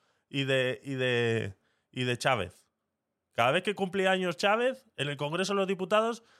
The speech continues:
decía, "Un segundito, por favor, para felicitar a nuestro querido comandante". Que no se nos olvide.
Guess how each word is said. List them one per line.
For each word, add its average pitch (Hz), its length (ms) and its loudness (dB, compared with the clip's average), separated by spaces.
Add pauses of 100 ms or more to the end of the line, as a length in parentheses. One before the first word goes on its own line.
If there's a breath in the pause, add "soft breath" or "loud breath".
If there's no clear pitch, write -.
(200 soft breath)
decía, 151 480 0
"Un 226 120 -6
segundito, 262 560 -6
por 254 140 -6
favor, 269 360 0
para 240 200 0
felicitar 214 540 -4
a 233 40 -4
nuestro 214 380 -4
querido 240 300 -4
comandante". 226 720 -4 (1400)
Que 107 120 -12
no 104 120 -4
se 127 120 -2
nos 151 140 -2
olvide. 165 540 -2